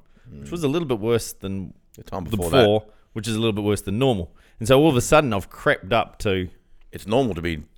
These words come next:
Speaker 1: this far away from normal.
Speaker 2: <laughs> Yeah.
Speaker 1: You know, it
Speaker 2: Yeah.
Speaker 1: was kind of an interesting sort of thing when you look back on it, 'cause I got all, I've got all those bits of paper now with all of my blood
Speaker 2: Blood
Speaker 1: tests
Speaker 2: tests.
Speaker 1: over
Speaker 2: Yeah.
Speaker 1: the years, and I've got these big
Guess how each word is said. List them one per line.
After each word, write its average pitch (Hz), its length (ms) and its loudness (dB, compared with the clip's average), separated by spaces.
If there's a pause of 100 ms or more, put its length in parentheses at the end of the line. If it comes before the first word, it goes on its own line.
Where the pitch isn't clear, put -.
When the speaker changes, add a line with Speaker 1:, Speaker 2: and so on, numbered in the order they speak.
(120)
Speaker 1:
this 101 320 0
far 90 260 0
away 85 220 -2
from 90 100 -6
normal. 87 400 -2 (100)
Speaker 2:
<laughs> - 120 -12
Yeah. 117 180 -4
Speaker 1:
You 135 60 2
know, 117 100 0
it 123 100 -4 (440)
Speaker 2:
Yeah. - 340 -4 (140)
Speaker 1:
was 139 160 0
kind 156 180 2
of 139 60 0
an 117 80 2
interesting 101 640 -2
sort 98 240 0
of 85 60 -6
thing 113 200 -2
when 101 140 -2
you 90 80 0
look 101 260 -2
back 107 220 0
on 110 80 0
it, 85 100 -10
'cause 98 160 -8
I 110 40 -2
got 123 140 0
all, 107 300 -4 (460)
I've 127 80 -10
got 170 100 2
all 127 80 2
those 98 180 -6
bits - 280 -10
of - 80 -10
paper - 360 -2
now 92 280 -6
with 95 100 -8
all 101 200 -4
of 85 120 -10
my 82 160 -10 (720)
blood 110 160 2
Speaker 2:
Blood 76 140 -6
Speaker 1:
tests 85 260 -2 (280)
Speaker 2:
tests. 95 60 -8
Speaker 1:
over 90 200 -4
Speaker 2:
Yeah. 87 60 -8
Speaker 1:
the 90 60 -4
years, 87 520 -6
and 87 100 -8
I've 92 60 -8
got 107 100 -6
these 110 140 -6
big 117 180 -6